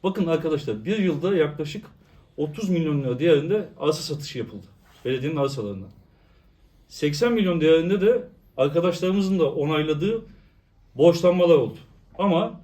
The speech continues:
görüyoruz ki belediyede buna rağmen hem borç yükseliyor hem ortada çok da gözle görülür bir faaliyetin olmadığını görüyoruz. Ve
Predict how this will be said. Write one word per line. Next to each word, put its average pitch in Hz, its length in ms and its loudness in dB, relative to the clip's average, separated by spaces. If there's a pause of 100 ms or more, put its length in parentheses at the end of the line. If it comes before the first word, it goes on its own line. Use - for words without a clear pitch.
(340)
görüyoruz 185 400 2
ki 120 160 -12
belediyede 160 640 2 (260)
buna 180 280 2
rağmen 156 400 0
hem 175 200 0
borç 175 240 2
yükseliyor 202 520 -2
hem 190 220 -2
ortada 156 540 0 (360)
çok - 280 -2
da 143 60 -6
gözle 143 380 0
görülür 151 400 0 (240)
bir 156 80 -10
faaliyetin 139 500 -2
olmadığını 127 420 0
görüyoruz. 95 400 -10 (1040)
Ve 233 260 6